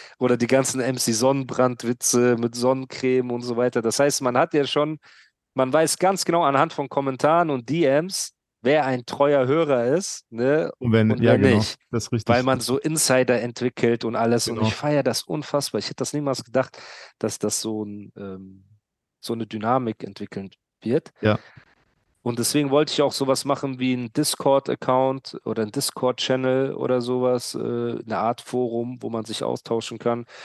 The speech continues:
Speaker 1: Ich muss nur noch herausfinden, wie wir schaffen, dass die echten Supporter stattfinden können und nicht Leute, die da kommen, nur um Hate zu verbreiten, Hate Speech oder,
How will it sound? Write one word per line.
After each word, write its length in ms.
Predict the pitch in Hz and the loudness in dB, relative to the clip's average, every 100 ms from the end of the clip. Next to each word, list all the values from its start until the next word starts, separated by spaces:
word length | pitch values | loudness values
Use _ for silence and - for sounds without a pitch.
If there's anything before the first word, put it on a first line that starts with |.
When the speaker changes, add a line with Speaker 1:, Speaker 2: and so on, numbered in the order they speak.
| - - | -20 -10
Speaker 1:
Ich 80 | |
muss 180 | - 120 | -6 -4
nur 100 | 139 | -2
noch 200 | 135 - - _ | -2 -4 -14 _
herausfinden, 880 | 110 113 120 131 - 135 131 123 117 | -6 -2 0 0 -2 -4 -6 -8 -4
wie 200 | 127 131 | -4 -2
wir 100 | 127 | -2
schaffen, 560 | - 123 123 131 123 113 | 0 0 -2 -6 -8 -2
dass 300 | 110 - - | -2 -2 -4
die 320 | 117 113 104 - - _ _ _ _ _ _ - | -2 -2 -4 -14 -20 _ _ _ _ _ _ -2
echten 400 | 143 - - 147 | 0 0 -4 -6
Supporter 920 | - 139 139 143 139 143 143 156 - _ _ _ _ _ _ _ _ _ _ _ _ | -6 -2 2 2 4 2 2 2 -4 _ _ _ _ _ _ _ _ _ _ _ _
stattfinden 760 | - - 135 - 143 135 135 127 | -12 0 0 2 -4 -4 -8 -4
können 400 | 139 139 143 - | 0 0 -2 -6
und 220 | 135 123 | -6 -4
nicht 340 | 131 - - | -2 -4 -4
Leute, 340 | 120 123 127 120 | 2 2 2 -2
die 120 | 117 | 0
da 140 | 117 | 0
kommen, 360 | 113 127 127 120 | 2 0 0 0
nur 180 | 123 120 | -2 -2
um 120 | 117 | 0
Hate 180 | 113 127 | 0 0
zu 180 | - 120 | -2 -4
verbreiten, 880 | 117 110 107 113 - 110 113 110 | -4 -2 0 0 -2 -10 -10 -10
Hate 300 | - 113 110 | -4 -4 -4
Speech 640 | - - 113 110 110 - | -10 -6 -6 -6 -6 -8
oder, 520 | 101 101 98 95 95 | -6 -4 -2 -2 -4